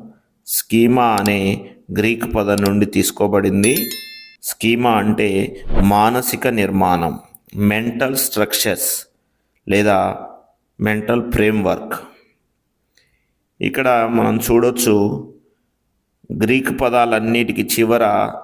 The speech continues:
సు అని వస్తుంది. లోగోస్, పెడగాగస్, న్యూమోనికోస్, ఆటోస్,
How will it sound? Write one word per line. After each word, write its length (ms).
సు 320
అని 260
వస్తుంది. 420
లోగోస్, 880
పెడగాగస్, 1000
న్యూమోనికోస్, 1160
ఆటోస్, 880